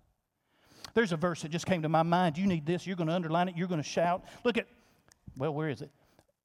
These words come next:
Uh, Luke twenty-four. Flip back to Luke twenty-four in your Bible. Luke twenty-four, and I wanna read verse forty-four. Look at what, Jesus affirmed it.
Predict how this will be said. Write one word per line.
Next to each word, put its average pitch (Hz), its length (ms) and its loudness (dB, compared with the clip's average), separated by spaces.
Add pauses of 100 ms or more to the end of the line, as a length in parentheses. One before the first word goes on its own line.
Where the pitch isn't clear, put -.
Uh, 147 140 -2 (140)
Luke 247 240 0
twenty-four. 220 680 2
Flip 302 220 2
back 262 220 8
to 220 80 2
Luke 233 240 0
twenty-four 180 720 0 (680)
in 180 140 2
your 208 120 4
Bible. 156 480 4
Luke 226 220 2
twenty-four, 208 640 2 (480)
and 190 140 6
I 254 80 8
wanna 262 160 4
read 226 480 2 (180)
verse 202 280 4
forty-four. 160 600 -2
Look 294 160 0
at 254 60 -6
what, 233 240 2 (320)
Jesus 233 580 6
affirmed 175 460 0
it. - 80 -12